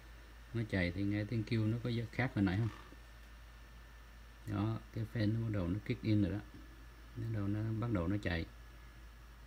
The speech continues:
Thì mình nghe nó cũng, ờ, nhỏ hơn hồi nãy rất nhiều. Đó, bây giờ nó lớn hơn chút. Thì, ờ, nếu mà lúc mình chạy cái, ờ, nhiều cái software, nhiều cái, ờ, program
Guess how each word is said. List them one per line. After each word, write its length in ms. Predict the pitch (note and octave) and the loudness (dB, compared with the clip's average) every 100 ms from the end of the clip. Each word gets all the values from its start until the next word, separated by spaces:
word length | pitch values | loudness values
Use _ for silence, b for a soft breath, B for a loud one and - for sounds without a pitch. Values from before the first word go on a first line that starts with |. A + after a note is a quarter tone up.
| - - - - - - - | -18 -18 -16 -16 -16 -16 0
Thì 60 | G2 | 6
mình 180 | F2+ F2+ | 8 8
nghe 140 | G2 | 8
nó 120 | G2+ G#2 | 6 4
cũng, 260 | E2+ F#2 | 6 6
ờ, 240 | F#2 F2+ F2 F#2 | 6 6 4 2
nhỏ 260 | G2 F2+ F2 | 4 4 4
hơn 320 | G#2 A2 A2 - | 4 4 2 0
hồi 100 | - | 0
nãy 200 | F#2+ E2+ | 2 2
rất 80 | G#2 | 4
nhiều. 280 | A2 F#2 E2 - - - - - | 6 6 6 -2 -14 -16 -14 -8
Đó, 100 | F#2+ G#2 G#2+ | -2 0 4
bây 100 | G2+ | 6
giờ 140 | F#2+ | 6
nó 80 | F#2+ | 6
lớn 220 | G#2+ A#2 | 6 6
hơn 160 | A#2+ G2 | 6 6
chút. 160 | A2 - - - - - - - - - - - - - - - - - - - - - - - | 6 0 -6 -16 -16 -16 -16 -16 -16 -16 -16 -16 -16 -16 -16 -16 -16 -16 -16 -16 -16 -14 -16 4
Thì, 320 | G2 F#2+ F#2 | 8 10 8
ờ, 280 | F2+ F2+ F#2 | 8 6 6
nếu 160 | G#2 C#3 | 8 8
mà 440 | G#2+ F#2 F2+ F2+ F2 G2 | 8 8 8 8 6 4
lúc 100 | B2+ | 4
mình 300 | C3+ F#2 E2+ E2 - | 8 8 6 2 -4
chạy 260 | F#2+ F2 F2 G#2+ | 2 4 4 2
cái, 180 | B2 | 4
ờ, 120 | B2 A#2 A2+ - - - - - - - - | 4 2 -2 -10 -16 -16 -16 -16 -16 -16 -8
nhiều 280 | A2+ G2+ F#2 | 2 4 4
cái 100 | G2 | 2
software, 480 | A2+ C#3 C#3 C3 B2+ A2 - | 2 2 4 6 6 2 -4
nhiều 420 | G#2+ G#2 G#2 F#2+ F#2 | -2 2 4 4 2
cái, 220 | B2+ B2+ | 0 2
ờ, 380 | B2+ B2 A#2+ A#2 A2+ G#2+ - - - B B B B B - - | 2 4 4 4 2 0 -4 -14 -16 B B B B B -10 -2
program 480 | A#2+ A#2+ A#2+ A#2+ | 2 4 6 6